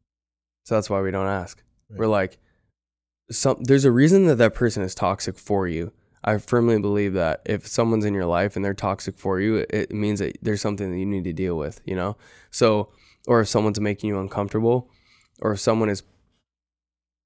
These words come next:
Speaker 1: healthy, healthy pushes in, in the right direction are necessary. And I feel like we take them as challenges, especially as males. So if you're trying to help us, a female, you don't know.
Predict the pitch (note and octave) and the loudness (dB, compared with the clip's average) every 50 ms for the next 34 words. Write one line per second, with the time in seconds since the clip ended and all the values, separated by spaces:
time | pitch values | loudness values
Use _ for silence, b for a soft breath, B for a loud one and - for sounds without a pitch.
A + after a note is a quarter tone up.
0 | _ _ _ _ _ _ _ _ _ _ _ _ _ _ - - B2+ B2 A#2+ - | _ _ _ _ _ _ _ _ _ _ _ _ _ _ -2 2 2 2 2 4
1 | C#3 C3+ C3+ C3+ C3 B2+ - - _ _ _ _ _ _ _ _ _ _ - B2 | 4 4 4 6 4 2 2 -2 _ _ _ _ _ _ _ _ _ _ -2 0
2 | C#3+ D3 - E3 - - - - B2+ A#2+ - C3+ B2 B2 A2 - - - G#2 G#2 | 0 4 4 2 2 4 6 6 6 8 8 8 8 8 8 4 4 4 6 6
3 | G2 G2 - - - G#2 G2+ G2+ G2 G2 G2+ G#2 G#2 - G#2 G2+ G2 F2+ F#2+ - | 6 4 2 4 4 4 6 6 6 8 8 6 6 8 6 8 8 6 6 4
4 | - - G2+ G2+ F#2+ - - F#2 F#2 F2+ F2 F2 F2 F2+ - _ _ _ _ _ | 2 2 2 2 2 0 2 2 2 2 2 2 2 0 -2 _ _ _ _ _
5 | _ _ - - G#2 G#2 F#2+ - - F#2+ - - F#2 E2+ F2 E2+ E2+ - b b | _ _ -8 -2 0 0 0 0 -4 -8 -8 -8 -8 -6 -6 -8 -10 -10 b b
6 | b b b b G#2 G#2 G2+ G2 - - G#2+ G#2 G2+ G2 F#2+ F#2+ - - F2+ F#2+ | b b b b -4 -2 -2 -2 -4 -2 -2 0 0 0 -2 -2 -4 -8 -6 -4
7 | G#2 G#2 G#2 G2+ G#2 G2+ - - G#2 G2 F#2+ - - G2 F#2 F#2 - - F#2 G2 | -2 -2 0 -2 -2 -4 -6 -4 -4 -4 -4 -4 -6 -4 -4 -4 -6 -8 -8 -10
8 | - - - B2+ A#2 A2 G2+ G#2 G#2+ - - D3 - - C#3 A2+ G2+ G2+ G2+ G2+ | -8 -6 -4 -2 -2 -2 -4 -6 -8 -2 -2 -2 0 2 0 0 0 0 -2 -2
9 | F#2+ D#2+ E2 - - _ _ _ _ _ _ _ _ _ _ _ _ _ _ _ | -2 -2 -4 -8 -12 _ _ _ _ _ _ _ _ _ _ _ _ _ _ _
10 | _ _ _ _ - - - B2 A2 G#2+ G2+ G2 - - G#2+ - - A#2+ B2+ C3 | _ _ _ _ -8 0 2 4 6 6 6 4 2 0 -2 0 4 4 4 4
11 | - - B2 A2+ G#2 G2 G#2 G2+ G2 - F#2 F2 F#2+ F#2+ - - - G2+ - - | 4 4 2 2 4 2 2 2 2 2 0 0 0 -2 -4 -6 -8 -8 -4 0
12 | G#2+ G#2+ G#2 G2 F#2 F#2+ G#2 A#2 B2 A2+ F2+ C#2+ E2+ E2+ E2 F2+ G2 - | 0 0 2 2 0 2 4 4 4 4 2 -2 -4 -6 -6 -6 -6 -8